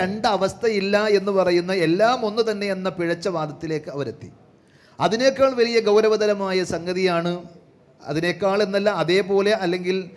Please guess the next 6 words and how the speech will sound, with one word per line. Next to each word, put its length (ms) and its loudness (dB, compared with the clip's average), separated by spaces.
വൈ-, 200 -2
വിശ്വാസ 340 0
വൈകല്യങ്ങളിൽ 640 0
നമുക്ക് 300 -6
കാണുവാൻ 340 -2
സാധിക്കുന്ന 560 -4